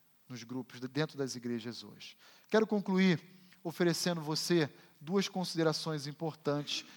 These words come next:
a respeito desses versos seis a nove. Primeira delas, tenha muita atenção com discursos que demonstram erudição e até afirmam contextualização, mas que, na verdade,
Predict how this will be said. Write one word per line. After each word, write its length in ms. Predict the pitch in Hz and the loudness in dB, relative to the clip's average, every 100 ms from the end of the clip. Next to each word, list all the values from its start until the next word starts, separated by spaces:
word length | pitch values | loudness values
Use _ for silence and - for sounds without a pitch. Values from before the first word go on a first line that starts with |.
| - - | -10 -4
a 100 | 135 | -2
respeito 500 | 143 - 156 147 143 | -2 -6 -6 -6 -6
desses 420 | 143 - - - _ _ _ - | -6 -6 -10 -12 _ _ _ -2
versos 380 | 143 139 - - | 0 0 -2 -4
seis 380 | - 160 151 | 0 2 2
a 100 | 151 | 0
nove. 400 | 143 120 104 - - - - | 0 -6 -8 -12 -18 -20 -14
Primeira 340 | - 180 208 196 | -4 4 6 6
delas, 720 | 160 156 113 113 - - - _ _ - _ _ - | 8 6 4 -4 -14 -14 -18 _ _ -20 _ _ 2
tenha 200 | 247 226 | 4 4
muita 300 | 254 254 240 | 2 4 4
atenção 760 | 226 220 202 - 180 135 104 - _ _ _ _ _ - | 2 -2 -2 0 2 2 -2 -14 _ _ _ _ _ -6
com 180 | 185 | -4
discursos 880 | 180 190 - - 220 196 - - - | -2 -4 -4 0 2 0 -4 -10 -10
que 120 | - | -4
demonstram 720 | 165 175 170 190 180 202 185 | 2 2 2 0 0 -2 2
erudição 880 | 180 170 151 156 - 202 208 233 233 - _ _ _ _ _ _ _ _ _ | 2 2 -2 -4 2 6 6 6 0 -10 _ _ _ _ _ _ _ _ _
e 80 | 175 | 6
até 460 | 180 180 202 233 - | 6 6 6 6 6
afirmam 880 | 196 202 - - 214 240 185 143 123 - - | 6 6 4 0 2 4 2 -2 -4 -8 2
contextualização, 1500 | 214 302 277 - 254 254 - 208 190 185 - - 151 127 98 _ _ _ _ _ _ _ - _ | 4 4 2 4 4 2 0 0 2 0 0 -2 -2 -2 -6 _ _ _ _ _ _ _ -20 _
mas 240 | 143 165 - | 0 0 0
que, 100 | 170 | 0
na 120 | 170 | 0
verdade, 760 | 156 143 147 175 156 - - | 0 2 8 8 6 2 -12